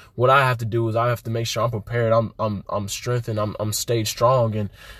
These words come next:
the more that I pre-, like you said, the more that you prepared, it's like, it's like, it's like working out, for example. I remember, um, football, I had these max days, and, um, max days basically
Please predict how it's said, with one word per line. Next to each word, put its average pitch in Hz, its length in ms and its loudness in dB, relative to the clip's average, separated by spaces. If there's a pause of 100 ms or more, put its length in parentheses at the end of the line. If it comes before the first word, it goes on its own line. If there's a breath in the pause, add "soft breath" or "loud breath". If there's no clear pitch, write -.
the 117 80 0
more 127 240 4
that 117 220 4
I 120 120 4
pre-, - 240 -6
like 120 180 0
you 135 60 -6
said, 120 240 -2
the 101 60 -6
more 135 180 -2
that 139 160 2
you 120 80 -8
prepared, 143 400 -2
it's 143 100 -4
like, 123 280 0 (440 soft breath)
it's 160 100 -8
like, 123 200 6 (320)
it's 170 100 -4
like 147 140 6
working 139 320 2
out, 127 180 6
for 120 140 -4
example. 104 460 -4
I 123 100 0
remember, 135 360 0
um, 104 380 2
football, 131 420 4
I 123 120 4
had 120 120 2
these 107 180 -6
max 123 300 0
days, 104 380 -4 (720 loud breath)
and, 98 240 -2
um, 92 360 2 (280)
max 131 340 2
days 117 460 0
basically 113 760 -2